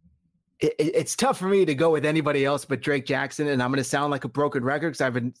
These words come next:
talking about this dude every sin-, single game since the preseason. I'm excited to see what he can do.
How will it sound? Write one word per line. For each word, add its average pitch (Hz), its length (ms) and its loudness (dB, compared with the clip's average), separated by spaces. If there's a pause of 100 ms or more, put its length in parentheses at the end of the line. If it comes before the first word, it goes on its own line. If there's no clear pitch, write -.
talking 135 160 -2
about 131 160 -2
this 127 100 -8
dude 143 240 0
every 135 240 -2
sin-, 131 380 -2
single 143 260 0
game 127 220 0
since 117 180 -10
the 123 60 -2
preseason. 185 640 0 (1000)
I'm 196 140 2
excited 175 600 0
to 151 100 2
see - 180 2
what 135 140 0
he 127 160 2
can 120 160 -2
do. 117 340 0